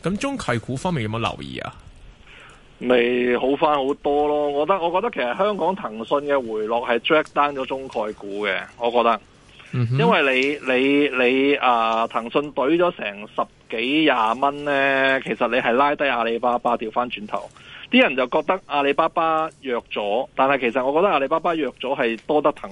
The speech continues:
Speaker 2: 訊拉佢落嚟，因為你調返轉頭，好多人係，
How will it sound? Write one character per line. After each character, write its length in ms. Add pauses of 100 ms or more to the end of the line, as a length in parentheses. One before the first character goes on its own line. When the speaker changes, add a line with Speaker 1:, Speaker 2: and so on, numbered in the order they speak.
Speaker 2:
訊 160
拉 160
佢 120
落 180
嚟， 160 (400)
因 100
為 140
你 200 (120)
調 60
返 160
轉 180
頭， 400
好 60
多 120
人 140
係， 400